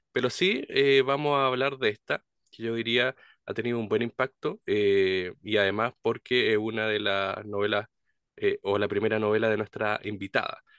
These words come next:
Ustedes ya la ven en pantalla, Teresita Yacaman es la autora de Ábreme la jaula, editado por Forja, y yo diría que es una novela interesante a, a propósito de los temas que vi-, de la sociedad en la que vivimos, que siempre es bueno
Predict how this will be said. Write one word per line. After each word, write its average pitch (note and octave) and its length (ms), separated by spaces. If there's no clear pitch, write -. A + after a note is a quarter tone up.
Ustedes A2+ 280
ya A2 100
la A2 80
ven A2 120
en G#2 100
pantalla, C3+ 480
Teresita G#2 400
Yacaman B2+ 540
es A2+ 340
la G2+ 80
autora G#2+ 300
de G#2+ 220
Ábreme G#2+ 360
la G2 80
jaula, C#3+ 400
editado G#2 360
por G#2 180
Forja, - 460
y A#2 140
yo C#3 120
diría D3 280
que C#3+ 100
es C#3+ 120
una C#3 200
novela C3 280
interesante A#2 640
a, G#2 100
a G2+ 140
propósito G#2 460
de G#2 60
los G2 120
temas G#2+ 260
que A2 140
vi-, G2+ 220
de F#2 360
la F#2 240
sociedad A2+ 360
en A2 80
la G#2+ 80
que A2 120
vivimos, B2+ 500
que - 80
siempre A2+ 280
es G#2 60
bueno A2 480